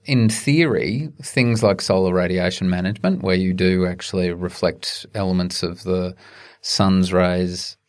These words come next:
out of the atmosphere, and some form of ocean seeding, in which you sort of create conditions in which you allow plankton blooms that then suck in carbon dioxide and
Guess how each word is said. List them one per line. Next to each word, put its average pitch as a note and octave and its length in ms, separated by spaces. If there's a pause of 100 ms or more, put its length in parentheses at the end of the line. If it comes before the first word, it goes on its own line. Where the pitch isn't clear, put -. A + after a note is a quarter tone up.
(140)
out A2+ 420
of G2 120
the G2+ 120
atmosphere, A2+ 640 (880)
and A#2 380
some A#2 240
form A2 240
of F2+ 100
ocean G2 420
seeding, F3+ 560 (200)
in G2 180
which F#2+ 260
you F2+ 300 (120)
sort F#2 200
of - 140
create G#2 340
conditions F2+ 540
in F2+ 80
which F2 220
you F#2 100
allow F2+ 240
plankton G#2 580
blooms F#2+ 540
that F2+ 180
then F2+ 300
suck F#2 340
in F2+ 140
carbon F2+ 340
dioxide F2+ 800
and F2 480